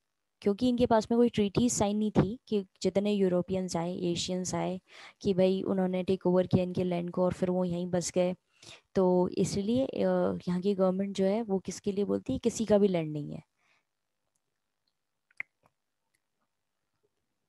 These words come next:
ऑस्ट्रेलियन लैंड को बोला जाता है terra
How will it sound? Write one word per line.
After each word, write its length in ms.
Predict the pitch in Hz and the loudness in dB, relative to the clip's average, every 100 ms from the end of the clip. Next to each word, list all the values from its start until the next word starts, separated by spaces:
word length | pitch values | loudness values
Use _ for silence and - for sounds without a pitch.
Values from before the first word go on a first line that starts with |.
| _ _ _ _ - _ _ _ _ | _ _ _ _ -20 _ _ _ _
ऑस्ट्रेलियन 540 | 202 190 202 202 202 208 | 0 2 2 2 2 2
लैंड 260 | 196 190 | 4 2
को 100 | 190 | 2
बोला 200 | 196 190 | 4 4
जाता 240 | 180 180 214 | 4 2 2
है 80 | 185 | 2
terra 340 | 208 202 320 | 4 4 2